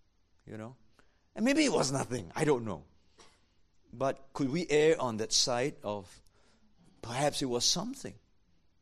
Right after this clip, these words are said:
and a person could have been hurt? I, we would have killed a relationship. We might have killed a kingdom partnership even that the Lord might use. Do we value relationship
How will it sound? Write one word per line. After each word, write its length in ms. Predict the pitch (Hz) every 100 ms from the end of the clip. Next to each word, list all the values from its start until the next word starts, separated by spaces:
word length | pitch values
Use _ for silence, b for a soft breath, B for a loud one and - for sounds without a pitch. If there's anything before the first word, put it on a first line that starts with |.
| _
and 100 | 104
a 60 | 104
person 340 | - 107 127
could 160 | 117 104
have 200 | 92 85
been 140 | 85
hurt? 260 | 80 117 - - - _ _ _ _
I, 140 | 90 107
we 160 | 104
would 140 | 107 107
have 220 | 101 -
killed 320 | - 156 170
a 60 | 104
relationship. 760 | 101 98 104 - 120 - 87 - - B B B
We 160 | 107
might 180 | 107 104
have 240 | 95 95 -
killed 400 | 180 123 92 - b b -
a 60 |
kingdom 500 | 95 - 107 104 101 101
partnership 720 | - 92 - 92 - - -
even 260 | 90 87 78 - _ _ _ _ _ _ _ _ -
that 80 | 87
the 80 | 90
Lord 240 | 90 -
might 200 | 80 -
use. 360 | 98 - - - - _ _ _ _ _ B B B B B B B _ -
Do 120 | 127
we 280 | 151 175 -
value 600 | 131 139 151 151 156 131
relationship 920 | 117 110 127 123 143 131 - 90